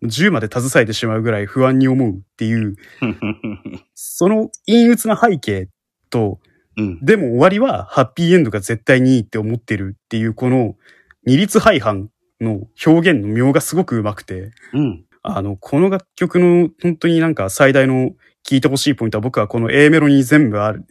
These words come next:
Speaker 2: 全部聴いてほし-、全体的に聴いてほしいんですけど、
Speaker 1: うん。
Speaker 2: まあ、さっき言った音の作りもそうなんですけど、この歌詞の作り方っていうところも、ものすごく耳を傾けていただければなと思ってますね。
Speaker 1: えーっと、ブレーメンというアルバムのタイトルと言われましたよね。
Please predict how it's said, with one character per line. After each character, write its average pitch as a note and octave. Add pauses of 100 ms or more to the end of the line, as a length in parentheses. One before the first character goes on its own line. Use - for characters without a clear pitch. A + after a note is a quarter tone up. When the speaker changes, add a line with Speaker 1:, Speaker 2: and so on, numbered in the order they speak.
Speaker 2:
全 F#3
部 E3
聴 F#3+
い -
て F#3
ほ F3
し-、 E3+
全 D#3+
体 G3+
的 G3
に G3+
聴 G3
い -
て G3
ほ F#3
し F#3
い -
ん G3
で F#3+
す -
け -
ど、 G#2+ (180)
Speaker 1:
う E3
ん。 C3 (120)
Speaker 2:
ま B2+
あ、 G2
さ D3+
っ -
き A2+
言 G#2
っ G2
た -
音 A2+
の B2+
作 -
り D#3+
も C3
そ A2+
う -
な G#2
ん G2
で F#2
す -
け G#2
ど、 F#2+
こ B2+
の A#2+
歌 A#2
詞 -
の G#2+
作 -
り G#2+
方 A2+
っ -
て A2+
い G2+
う G2+
と G2+
こ A2+
ろ G#2
も、 F#2 (200)
も A#2
の A#2
す B2+
ご B2
く A2+
耳 A2
を G#2
傾 A2+
け -
て -
い -
た G2+
だ G#2+
け A2+
れ A2
ば F#2+
な F#2+
と -
思 F2+
っ F#2
て -
ま F#2+
す -
ね。 - (500)
Speaker 1:
え C#3
ー A#2
っ -
と、 G#2
ブ A#2
レ A3+
ー G3+
メ D3
ン G#2
と G#2
い G2
う G#2
ア A2
ル A2
バ G#2+
ム G#2
の F#2+
タ G#2
イ F2
ト E2+
ル D#2+
と -
言 E2
わ D#2+
れ D#2
ま D#2
し -
た D#2+
よ D#2+
ね。 E2